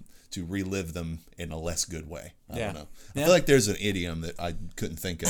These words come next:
Speaker 1: when I was saying that <laughs> sentence, but
Speaker 2: Probably, probably look, uh, best look through, uh, rose-colored glasses
Speaker 1: Yes,
Speaker 2: there, as opposed
Speaker 1: exactly.
Speaker 2: to seeing it again.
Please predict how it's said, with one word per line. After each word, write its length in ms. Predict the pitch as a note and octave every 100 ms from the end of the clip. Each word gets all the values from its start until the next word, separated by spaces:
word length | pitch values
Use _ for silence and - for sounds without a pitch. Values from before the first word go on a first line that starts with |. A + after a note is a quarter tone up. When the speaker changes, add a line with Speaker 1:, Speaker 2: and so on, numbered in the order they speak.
| D#2+
Speaker 1:
when 100 | E2+
I 40 |
was 160 | E2 -
saying 220 | F#2+ E2+
that 160 | D#2+ -
<laughs> 80 | F2+
sentence, 260 | D2+ D2
but 120 | - -
Speaker 2:
Probably, 280 | G#3+ G3
probably 340 | - F#3 F#3 E3+
look, 240 | D#3 C3
uh, 280 | C#3+ C3+ B2+
best 280 | A#2 C#3 -
look 140 | C3
through, 300 | - A#2+ A2
uh, 280 | G#2 G2+ G2+
rose-colored 400 | - A2 - G#2
glasses 360 | G2+ F#2+ - F#2+
Speaker 1:
Yes, 260 | E2+ F#2+ -
Speaker 2:
there, 100 | G#2+
as 60 |
opposed 240 | E2+ G2 F2+
Speaker 1:
exactly. 120 | G2
Speaker 2:
to 220 | - -
seeing 180 | - G#2
it 60 | F#2+
again. 200 | F#2+